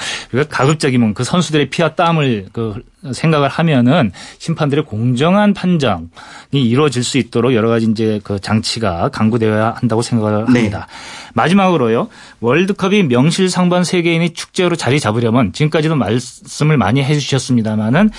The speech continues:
Speaker 1: 어떤 변화가, 어, 우선적으로 필요할까요?
Speaker 2: 네, 일단 피파의 역할이 참 중요할 것 같습니다. 방금 말씀드렸다시피 월드컵이 경제적으로 참 많이 발전을 했는데요.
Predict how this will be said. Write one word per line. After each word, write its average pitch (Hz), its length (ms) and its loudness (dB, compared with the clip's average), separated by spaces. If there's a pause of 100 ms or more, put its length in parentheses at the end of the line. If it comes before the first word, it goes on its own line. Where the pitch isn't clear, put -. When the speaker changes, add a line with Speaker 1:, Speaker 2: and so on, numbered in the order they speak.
(280)
Speaker 1:
어떤 190 420 0
변화가, 143 600 2
어, 123 320 0
우선적으로 120 440 0
필요할까요? 117 600 -4 (840)
Speaker 2:
네, 135 200 2
일단 156 300 0
피파의 196 720 0
역할이 139 340 -2
참 139 180 -6
중요할 139 340 0
것 117 80 -2
같습니다. 110 500 -4 (480)
방금 131 300 0
말씀드렸다시피 131 1120 0 (480)
월드컵이 165 640 2
경제적으로 165 520 0
참 175 160 -6
많이 147 180 2
발전을 139 420 -2
했는데요. 156 520 0